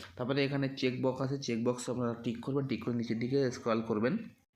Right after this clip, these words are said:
তারপরে আপনারা কী করবেন, এই যে ফিল-, আহ, ক্যাপচার কোডটি আছে, ক্যাপচার কোডটি সুন্দরভাবে এখানে কিন্তু ফিল আপ করবেন। ফিল আপ করার পর নিচের দিকে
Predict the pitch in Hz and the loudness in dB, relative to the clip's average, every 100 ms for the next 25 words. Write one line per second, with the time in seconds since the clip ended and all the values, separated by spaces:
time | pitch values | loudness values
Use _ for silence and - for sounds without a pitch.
0 | _ _ _ - 131 143 139 139 - 139 | _ _ _ -6 -4 2 2 2 0 0
1 | 143 139 131 135 143 - 120 135 143 131 | 0 0 2 2 0 -2 2 4 4 0
2 | 139 - - 127 104 113 117 117 113 120 | -2 -4 -6 0 4 6 6 4 4 0
3 | 117 - 135 131 - 117 110 135 - 123 | -2 -2 0 -2 0 2 2 2 0 -2
4 | 127 139 131 135 127 123 143 139 135 131 | -2 -2 -2 -4 -2 0 2 2 2 2
5 | 131 131 135 135 - 117 113 123 131 143 | 0 0 -2 -2 0 2 2 0 0 -2
6 | - 117 113 127 127 139 123 113 107 113 | -2 -2 0 0 0 0 -2 -2 -2 -2
7 | 113 131 | 0 0